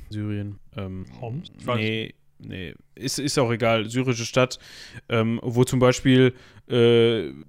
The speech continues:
Speaker 1: siebenmal derselbe syrische Junge aus Trümmern gerettet worden ist.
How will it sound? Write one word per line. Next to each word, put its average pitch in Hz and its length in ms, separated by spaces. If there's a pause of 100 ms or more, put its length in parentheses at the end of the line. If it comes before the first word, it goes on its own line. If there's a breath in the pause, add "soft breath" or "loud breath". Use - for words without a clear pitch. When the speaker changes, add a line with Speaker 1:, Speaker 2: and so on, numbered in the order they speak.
(100)
Speaker 1:
siebenmal 139 960 (380)
derselbe 139 680
syrische 123 440
Junge 135 280
aus 123 300
Trümmern 127 340
gerettet 113 380
worden 113 260
ist. - 300